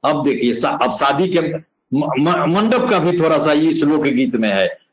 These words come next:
कि नीचे ब-, ईश्वर के स्वरूप को वर्णन करने के लिए कि वह कैसा ईश्वर का मंडल है।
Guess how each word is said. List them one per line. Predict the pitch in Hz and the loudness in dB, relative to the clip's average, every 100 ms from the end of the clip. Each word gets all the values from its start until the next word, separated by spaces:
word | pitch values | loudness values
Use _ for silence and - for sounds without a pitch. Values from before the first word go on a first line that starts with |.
| _ | _
कि | 143 | -2
नीचे | 165 180 196 | 0 0 0
ब-, | 165 135 131 143 - | 0 -2 0 -2 -2
ईश्वर | 139 175 175 | -2 0 0
के | 170 | 0
स्वरूप | - 156 175 175 160 | 0 2 2 0 0
को | |
वर्णन | 139 151 175 160 | 0 2 0 0
करने | 143 135 127 | 0 0 0
के | 131 | 0
लिए | 127 | 0
कि | 127 143 | 2 0
वह | 123 | 0
कैसा | 151 151 220 | 0 0 2
ईश्वर | 190 - 160 151 | 0 0 0 2
का | 139 | 0
मंडल | 127 123 120 110 104 | 2 0 2 0 2
है। | 95 - | 0 -2